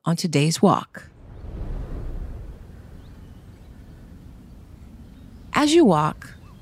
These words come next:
take some time to reflect. What has brought you peace in your body today?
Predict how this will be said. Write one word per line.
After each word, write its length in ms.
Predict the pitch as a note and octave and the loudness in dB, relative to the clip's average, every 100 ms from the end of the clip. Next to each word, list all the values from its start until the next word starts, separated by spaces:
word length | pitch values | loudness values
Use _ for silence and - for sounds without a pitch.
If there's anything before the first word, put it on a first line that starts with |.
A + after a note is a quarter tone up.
| - | -12
take 180 | - C4 | -4 -4
some 180 | - D#4 | -2 -4
time 320 | - C4+ C4 | 0 4 4
to 100 | A#3 | 4
reflect. 680 | G#3+ E3+ E3+ D#3+ - - - - - - - - - - - E3 | 2 2 2 2 0 -10 -16 -16 -20 -20 -20 -20 -20 -20 -14 -2
What 280 | E3+ C4+ D#4 | 4 4 4
has 200 | A3 F#3+ | 4 4
brought 420 | E3 F3 F3 F3+ | 4 6 6 4
you 220 | E3+ E3+ E3 | 2 0 2
peace 480 | - D3+ C3 - | 0 -2 -2 -4
in 160 | - D3 | -2 4
your 160 | D#3 D#3 | 6 6
body 320 | C#3+ C#3 C3 | 6 4 2
today? 500 | - - - - | -2 -6 -6 -8